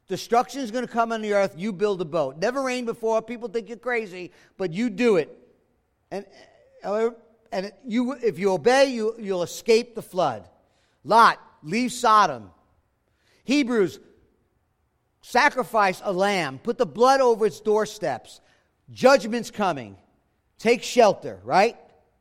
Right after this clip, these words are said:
Each of those cases,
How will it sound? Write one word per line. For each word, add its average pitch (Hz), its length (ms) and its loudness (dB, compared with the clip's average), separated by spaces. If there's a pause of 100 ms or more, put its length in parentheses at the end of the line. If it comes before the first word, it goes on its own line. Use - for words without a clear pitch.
(880)
Each 262 220 0
of 330 100 -4
those 269 220 2
cases, 214 680 -4